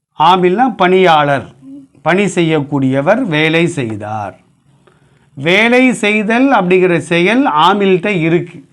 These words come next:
அப்ப நாலு ஷரத்து வர்றதுனால, நிபந்தனைகள் வர்றதுனால, இதை நம்ம ஃபேலுங்கிறோம், இதை நம்ம வந்து ஃபாயிலுங்கிறோம். ஜரஅ அப்படின்றா என்ன அர்த்தம்?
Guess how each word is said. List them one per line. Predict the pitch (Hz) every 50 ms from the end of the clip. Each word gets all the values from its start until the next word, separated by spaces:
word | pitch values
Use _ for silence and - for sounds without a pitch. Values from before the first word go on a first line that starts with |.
| _ _ _ _ _ _ _ _ - _ _ _ _ _ _
அப்ப | - 127 127 120
நாலு | 113 117 127 143 156 180 196 226 233 226 196 - -
ஷரத்து | 170 165 175 196 185 - 185 143 135
வர்றதுனால, | 131 135 147 143 131 127 117 107 98 95 92 92 110 131 147 156 165 170 - - _ _ _ _ _ _ _ _
நிபந்தனைகள் | - 135 151 175 190 196 208 202 196 175 175 175 143 139
வர்றதுனால, | 131 127 135 127 123 117 107 104 104 104 101 113 127 143 151 151 151 - - _ _ - - _ _ _ _ -
இதை | 135 143 151 165
நம்ம | 160 151 147 139
ஃபேலுங்கிறோம், | 127 - 147 160 165 175 180 190 175 165 156 151 156 165 185 214 247 302 - - - _ _ _ _ -
இதை | 135 143 170
நம்ம | 165 156 131 131 131
வந்து | 139 190 202 180
ஃபாயிலுங்கிறோம். | - 151 131 131 143 143 135 131 123 117 110 104 104 - - _ _ _ _ _ _ _ _ _ _ _ _ _ _ _ _ _ _ _ _ _ _ _ _ _ _ _ _ - 143 135
ஜரஅ | 139 175 180 202 226 240 233 214 - 247 269 269 262
அப்படின்றா | 220 196 196 208 208 202 214 208 185
என்ன | 180 185 190
அர்த்தம்? | 185 170 160 151 143 165 156 165 165 175 185 196